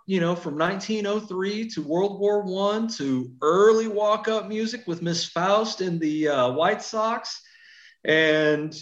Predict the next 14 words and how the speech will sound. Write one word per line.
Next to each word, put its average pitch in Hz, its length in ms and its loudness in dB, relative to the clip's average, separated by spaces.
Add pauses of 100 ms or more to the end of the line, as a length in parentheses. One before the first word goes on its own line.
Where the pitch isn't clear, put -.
you 185 140 -2
know, 196 220 -2
kinda 202 360 -2
where 233 220 2
it's 226 160 -2
at 220 400 0
with 185 320 0
modern 202 1000 -2
day 233 560 0
stuff. 156 640 -2
I 151 40 -10
mean, 151 400 -4
and 151 100 -4
again, 226 560 -2